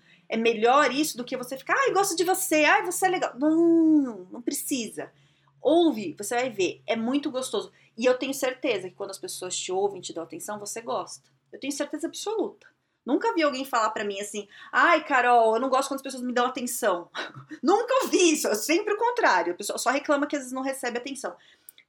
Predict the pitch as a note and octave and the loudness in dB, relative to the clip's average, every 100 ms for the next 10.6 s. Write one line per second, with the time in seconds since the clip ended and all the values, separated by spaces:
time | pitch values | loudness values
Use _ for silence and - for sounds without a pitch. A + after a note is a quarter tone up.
0 | - B3 - D4 E4 D#4+ D#4 D4+ D4+ - | -10 -4 4 4 4 -2 0 0 0 -4
1 | E3+ D#3+ - G3 - A#2+ - - D3+ D3 | -6 -6 -4 -4 -4 -8 -8 -6 -6 -6
2 | - _ _ _ - G#3+ A#3 B3+ - - | -12 _ _ _ 0 4 4 2 -4 -10
3 | - G#3+ G#3 G#3+ A3 B3+ D4+ _ _ - | -2 2 4 2 -6 -6 -6 _ _ -6
4 | F3+ F3+ F3+ F#3+ G#3+ G#3+ - F3+ F3+ A3 | -2 -2 -4 -8 -6 -8 -6 -4 -4 -6
5 | _ _ A3+ G#3 A3 A3 A#3+ B3 A#3+ C4+ | _ _ -10 -6 -6 -2 -2 0 0 0
6 | C4 A#3 A3+ G#3+ F#3+ F#3+ F#3 E3+ - _ | -2 -6 -4 -2 0 2 2 0 -4 _
7 | _ _ _ _ _ _ _ - F3 E3+ | _ _ _ _ _ _ _ -12 -8 -6
8 | E3 - C4+ C#4+ B3+ G#3+ - F#3 D#3+ D3+ | -6 -2 0 2 0 -2 -2 -6 -6 -6
9 | F3 - G#3 - _ _ F3 F3+ D#3 E3 | -6 -8 -10 -14 _ _ -6 -4 0 0
10 | A3 - - F#3+ F#3+ C4+ | -2 -8 -8 -6 -6 -10